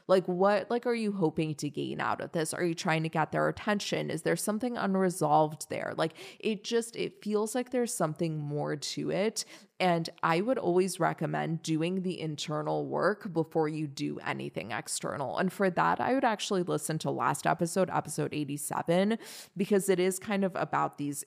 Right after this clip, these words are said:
interpersonal conflicts, especially when you don't know what to do. I don't know. I think there's, like, s-, <sighs> something so cool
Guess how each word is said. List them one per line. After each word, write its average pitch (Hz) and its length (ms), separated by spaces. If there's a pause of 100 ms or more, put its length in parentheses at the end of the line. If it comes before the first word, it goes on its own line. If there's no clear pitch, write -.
interpersonal 147 800
conflicts, 160 720
especially 139 560
when 151 180
you 143 100
don't 143 220
know 151 80
what 139 160
to - 120
do. 160 440 (420)
I 277 80
don't 285 160
know. 165 260 (720)
I 185 160
think 233 240
there's, 277 280
like, 247 140
s-, - 220 (1160)
<sighs> 196 280
something 220 400
so 175 800 (800)
cool 185 1040